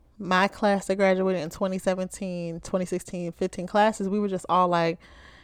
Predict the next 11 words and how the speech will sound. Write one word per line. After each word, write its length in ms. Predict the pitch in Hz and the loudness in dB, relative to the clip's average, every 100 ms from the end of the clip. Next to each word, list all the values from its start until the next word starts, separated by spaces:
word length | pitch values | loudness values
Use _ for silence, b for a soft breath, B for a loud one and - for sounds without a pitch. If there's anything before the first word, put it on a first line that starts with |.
| b _ | b _
"No, 300 | 180 180 175 | -4 2 4
we 120 | 170 180 | 4 2
don't 220 | 185 165 | 0 0
wanna 200 | 165 175 | 0 2
go 100 | 175 | 2
to 60 | |
Florida. 500 | - 175 180 185 160 | 0 6 8 8 6
Like, 180 | 165 160 | 6 4
we 80 | 185 | 2
don't 180 | 175 165 | 0 0
wanna 260 | 170 165 | 0 0